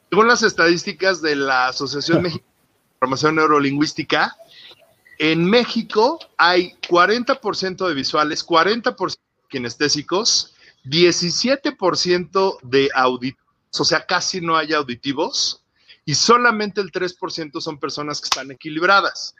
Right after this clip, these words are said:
Speaker 1: ¿Qué le pasa a los que están equilibrados? Trabajan con las tres,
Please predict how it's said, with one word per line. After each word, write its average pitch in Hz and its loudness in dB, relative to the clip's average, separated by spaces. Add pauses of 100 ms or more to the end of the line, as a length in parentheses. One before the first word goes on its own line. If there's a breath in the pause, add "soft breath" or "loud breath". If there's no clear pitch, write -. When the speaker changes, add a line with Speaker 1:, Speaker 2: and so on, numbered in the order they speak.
(320 soft breath)
Speaker 1:
¿Qué 214 4
le 233 6
pasa 214 2
a - 4
los 180 0
que 170 -4
están 180 0
equilibrados? - -4 (320 soft breath)
Trabajan 175 2
con 180 0
las 165 -4
tres, 170 -4